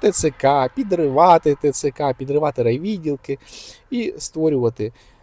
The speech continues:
різноманітний інший негативний контекст для висвітлення якихось речей в міжнародному полі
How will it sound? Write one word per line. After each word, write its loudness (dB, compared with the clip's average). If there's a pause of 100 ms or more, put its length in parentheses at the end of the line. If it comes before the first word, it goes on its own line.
(120)
різноманітний -2
інший -6
негативний -4
контекст -8
для 0 (140)
висвітлення -6 (380)
якихось -6
речей -2
в -8
міжнародному -4
полі 0